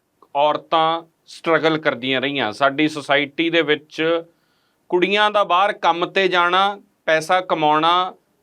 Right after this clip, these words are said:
ਬਰਾਬਰਤਾ, ਇਹ ਬਹੁਤ ਵੱਡਾ ਟੈਬੂ ਸੀ ਔਰ ਹੁਣ ਮੌਜੂਦਾ ਸਮਾਜ ਇਸ ਗੱਲ ਦੇ ਵਿੱਚ ਬਹੁਤ ਅੱਗੇ ਨਿਕਲਿਆ।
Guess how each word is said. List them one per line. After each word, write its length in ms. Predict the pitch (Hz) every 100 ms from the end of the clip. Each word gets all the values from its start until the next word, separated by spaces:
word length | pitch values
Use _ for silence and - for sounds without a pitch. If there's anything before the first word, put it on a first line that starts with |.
| -
ਬਰਾਬਰਤਾ, 920 | 107 156 151 160 - - 185 190 190 - 175
ਇਹ 440 | 185 196 202 202 - _ _
ਬਹੁਤ 280 | 131 185 185
ਵੱਡਾ 320 | 160 151 165
ਟੈਬੂ 440 | 165 151 143 151 175
ਸੀ 420 | - 180 185 196 _ _ _ -
ਔਰ 140 | 170 175
ਹੁਣ 560 | 170 196 208 214 208 - _ _ _ -
ਮੌਜੂਦਾ 500 | 151 156 190 165 170
ਸਮਾਜ 640 | - 170 160 165 160 175 - _ _ _ -
ਇਸ 280 | 185 196 180
ਗੱਲ 180 | 175 170
ਦੇ 100 | 170
ਵਿੱਚ 220 | 165 147
ਬਹੁਤ 280 | 151 175 147
ਅੱਗੇ 220 | 135 160
ਨਿਕਲਿਆ। 500 | 156 156 175 170